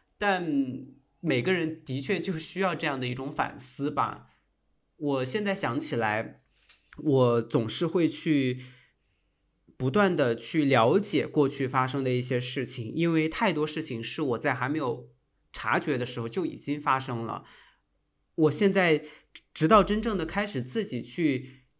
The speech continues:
经历这些事情的时候，这种感受是完全和自己去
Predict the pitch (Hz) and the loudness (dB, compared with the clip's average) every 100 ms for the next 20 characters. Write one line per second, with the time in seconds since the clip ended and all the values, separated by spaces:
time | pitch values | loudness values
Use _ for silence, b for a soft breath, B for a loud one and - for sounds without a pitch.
0 | _ _ _ - 220 240 277 185 135 135 | _ _ _ 2 4 6 6 6 4 2
1 | 127 127 143 131 127 113 - 120 113 110 | 0 0 0 0 0 0 0 -4 0 -2
2 | 117 b b b - 185 170 165 113 123 | -4 b b b -4 0 2 2 0 2
3 | 160 - 147 113 113 101 143 113 120 120 | 0 0 0 0 0 -4 -4 -6 -8 -14
4 | - 135 123 127 127 202 123 117 - 151 | -12 -4 -2 -2 -2 -4 -4 -6 -6 -4
5 | 135 113 - | -2 -4 -10